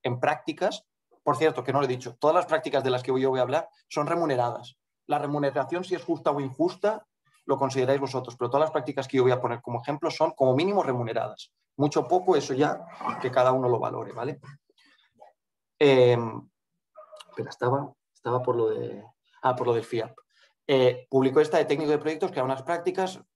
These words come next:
alrededor de unos veintitrés mil euros, eh, anuales en, en Bruselas y, y en Madrid. ¿Vale? Yo estas me enteré a través de este buscador, que lo podéis utilizar, está en catalán, pero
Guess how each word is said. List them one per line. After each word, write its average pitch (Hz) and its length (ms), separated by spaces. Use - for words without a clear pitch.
alrededor 117 460
de 139 40
unos 139 160
veintitrés 123 460
mil 127 160
euros, 127 500
eh, 117 180
anuales 139 760
en, 123 320
en 117 300
Bruselas 165 720
y, 117 460
y 123 140
en 113 80
Madrid. 117 340
¿Vale? 147 240
Yo 151 160
estas 175 260
me 160 80
enteré 143 240
a 135 100
través 151 280
de 131 80
este 127 180
buscador, 143 640
que 135 100
lo 123 140
podéis 143 240
utilizar, 143 420
está 135 220
en 131 60
catalán, 165 460
pero 117 140